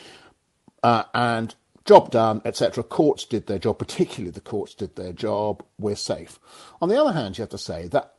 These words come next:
millions and millions, tens of millions of Americans and most of the Republican Party were pro-, both believed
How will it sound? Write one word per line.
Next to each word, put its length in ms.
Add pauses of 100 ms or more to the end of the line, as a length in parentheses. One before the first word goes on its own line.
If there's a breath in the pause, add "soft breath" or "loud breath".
(120)
millions 540
and 140
millions, 300
tens 480
of 160
millions 420
of 100
Americans 760
and 200
most 280
of 60
the 80
Republican 540
Party 520 (340 soft breath)
were 140
pro-, 180
both 640
believed 840